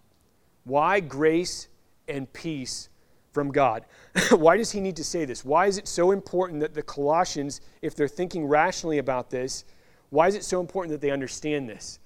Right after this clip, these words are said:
And would it not be, if they understand the scope of, of God's righteousness, would it not be right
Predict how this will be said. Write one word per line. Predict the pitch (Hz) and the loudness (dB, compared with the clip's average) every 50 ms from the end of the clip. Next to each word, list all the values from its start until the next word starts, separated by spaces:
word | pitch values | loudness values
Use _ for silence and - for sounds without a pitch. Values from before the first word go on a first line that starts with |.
| - _ _ _ _ - | -20 _ _ _ _ -4
And | 165 160 156 156 151 139 - - _ _ _ _ _ _ _ _ _ _ _ _ - - - _ - _ _ _ _ - | -2 0 0 0 0 -4 -10 -16 _ _ _ _ _ _ _ _ _ _ _ _ -20 -20 -20 _ -20 _ _ _ _ -12
would | 139 147 175 214 262 285 | -6 0 2 2 4 4
it | 294 262 220 | 2 0 0
not | 170 165 175 190 220 202 180 143 | -2 -2 0 0 -2 -2 -4 -6
be, | 151 147 135 123 120 127 143 156 - _ _ _ _ _ _ _ _ _ _ _ _ _ _ _ _ _ _ _ _ - | -6 -4 -4 -4 -6 -10 -12 -14 -16 _ _ _ _ _ _ _ _ _ _ _ _ _ _ _ _ _ _ _ _ -10
if | 165 - | -8 -4
they | - 156 160 | 0 0 2
understand | 165 185 190 170 - - 190 180 175 170 | 2 0 0 -4 -6 -6 -4 -4 -2 -2
the | 147 | -4
scope | 131 - - - 175 165 165 165 156 | -6 -8 -6 0 2 2 2 2 0
of, | 151 139 131 120 - - - | -2 -2 -2 -6 -12 -16 -12
of | 147 139 127 117 | -10 -10 -8 -4
God's | 113 147 147 147 147 143 139 - - - - - _ _ _ _ _ - | 0 4 4 4 4 2 0 -4 -14 -16 -18 -20 _ _ _ _ _ -6
righteousness, | 131 135 147 156 165 160 - 143 120 - - 117 110 107 120 - - - - - - - _ - | 0 2 4 4 4 2 -2 -8 -8 -8 -8 -10 -10 -10 -10 -12 -14 -14 -16 -20 -20 -20 _ -2
would | 147 175 208 | 4 4 4
it | 247 196 175 | 4 4 -2
not | 156 165 170 196 220 208 180 139 | 0 2 2 2 2 0 -2 -4
be | 156 147 135 131 127 127 143 - - | -4 -4 -2 -4 -6 -8 -10 -12 -14
right | 135 123 127 143 151 156 165 185 185 - - - | -12 -4 2 4 4 4 4 2 -4 -10 -16 -20